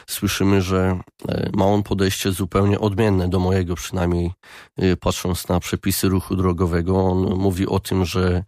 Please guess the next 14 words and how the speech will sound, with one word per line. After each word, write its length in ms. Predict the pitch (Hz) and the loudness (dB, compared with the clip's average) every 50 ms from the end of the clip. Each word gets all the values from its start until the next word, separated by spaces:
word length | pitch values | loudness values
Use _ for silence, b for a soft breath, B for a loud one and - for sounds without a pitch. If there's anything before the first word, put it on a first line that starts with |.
| B B B B B B B B B - | B B B B B B B B B 0
ma-, 180 | - 101 90 - - | 2 2 2 2 2
mandaty 500 | 110 104 104 101 95 101 95 - - 101 | 4 4 4 4 4 2 0 0 -2 0
będą 300 | 98 101 98 101 98 - | 0 2 2 2 2 0
obligatoryjne, 800 | 107 95 95 101 98 104 98 - 101 95 98 92 90 90 92 95 | 0 -2 0 0 0 0 0 0 0 0 0 0 2 2 2 2
nie 100 | 98 95 | 2 2
można 280 | 98 95 92 92 95 87 | 2 0 0 0 -2 -2
się 160 | - - 98 | -2 -2 -2
od 140 | 98 98 92 | -2 0 2
nich 200 | 98 92 - - | 0 0 0 -2
odwołać. 640 | 90 98 98 87 90 95 90 92 98 98 - - | -2 -2 -2 0 0 0 2 2 2 0 0 0
My 80 | 107 101 | 0 2
natomiast 460 | 98 92 92 - 95 101 95 92 - | 2 0 0 0 0 0 0 0 -2
w 40 | - | -4
projekcie 600 | - 104 98 98 101 - - - 101 101 101 | -2 0 0 0 0 -4 -4 -2 0 0 0